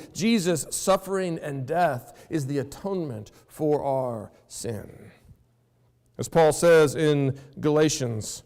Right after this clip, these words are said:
"Christ redeemed us from the curse of the law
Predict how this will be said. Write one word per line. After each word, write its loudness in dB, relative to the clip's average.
"Christ 4
redeemed 0
us 2
from -4
the -2
curse 0
of -8
the 0
law -2